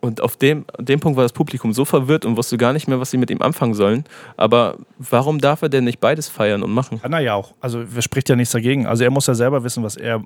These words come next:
Speaker 2: auf was er Lust hat. Er muss ja eigentlich auf seine Fans, jeder Rapper
Speaker 1: Muss er auf seine Fans achten?
Speaker 2: Nee, muss auf seine Fans scheißen, wollte ich sagen. Also,
Speaker 1: Danke.
Speaker 2: letztendlich geht's nur um, geht's ja nur um mich. Wäre ich jetzt Rapper, mu-, geht's nur um mich. Ich muss das, was ich mag.
Speaker 1: Ja.
Speaker 2: Entweder habe ich eine Fanbase, die besteht nur aus mir und meinem Spiegelbild,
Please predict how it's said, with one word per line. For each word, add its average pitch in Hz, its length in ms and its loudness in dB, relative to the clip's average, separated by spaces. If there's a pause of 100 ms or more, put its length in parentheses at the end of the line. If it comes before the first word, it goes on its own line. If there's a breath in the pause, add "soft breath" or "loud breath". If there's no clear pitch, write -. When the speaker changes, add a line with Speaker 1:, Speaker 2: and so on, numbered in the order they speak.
Speaker 2:
auf 113 180 -8
was 110 160 -6
er 131 140 -2
Lust 131 240 0
hat. 98 120 -2
Er 139 100 4
muss 190 160 0
ja 165 80 0
eigentlich 160 120 -2
auf 160 80 -2
seine 143 200 0
Fans, 131 280 -4 (240 loud breath)
jeder 139 380 2 (800)
Rapper 131 220 -2
Speaker 1:
Muss - 80 2
er 156 80 4
auf 147 80 0
seine 113 160 2
Fans - 280 0
achten? 160 360 -6
Speaker 2:
Nee, 131 100 2
muss 143 180 0
auf 127 80 -4
seine 127 200 2
Fans 123 240 -2
scheißen, 139 420 0
wollte 98 160 -6
ich - 60 -10
sagen. 98 260 -10
Also, 120 220 -2
Speaker 1:
Danke. 123 80 4
Speaker 2:
letztendlich 131 360 2
geht's 135 220 0
nur 139 140 4
um, 127 80 0 (180)
geht's 151 160 2
ja 156 80 4
nur 143 140 2
um 131 60 2
mich. 131 180 -2
Wäre 143 120 4
ich 151 80 -4
jetzt 131 200 -4
Rapper, 165 260 0
mu-, 151 140 -6 (160)
geht's - 220 -2
nur 143 100 2
um 123 80 2
mich. 120 160 0
Ich 120 120 -8
muss 147 140 0
das, 143 160 0
was 131 140 0
ich 113 100 -6
mag. 143 240 0
Speaker 1:
Ja. - 80 -20 (200 loud breath)
Speaker 2:
Entweder 143 200 2
habe 135 100 2
ich 123 60 -4
eine 127 80 0
Fanbase, 147 580 0
die 123 100 -2
besteht 123 320 -4
nur 139 120 0
aus 117 140 -2
mir 131 160 2
und 127 80 2
meinem 117 180 2
Spiegelbild, 170 480 0